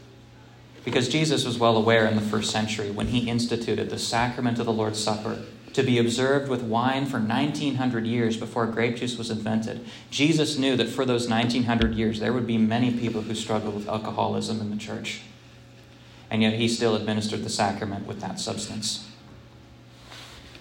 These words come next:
And so like what Fesko suggests here, I, I want to suggest that too. Grape juice is nice,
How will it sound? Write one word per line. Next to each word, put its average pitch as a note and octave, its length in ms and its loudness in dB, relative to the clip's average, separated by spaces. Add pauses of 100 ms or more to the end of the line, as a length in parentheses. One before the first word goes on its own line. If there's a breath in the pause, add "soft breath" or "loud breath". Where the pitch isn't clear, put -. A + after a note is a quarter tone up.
(120)
And A2 120 -2
so A2+ 160 6
like C3 400 8 (200)
what - 120 -4
Fesko C3+ 420 4
suggests A#2 560 2
here, G#2 300 0 (200)
I, G#2+ 100 -2
I - 20 4
want A2 200 4
to G#2+ 60 0
suggest A2+ 400 2
that G2+ 220 0
too. A2+ 240 2 (580)
Grape C3 200 0
juice C#3 220 0
is A2 140 -4
nice, - 500 -2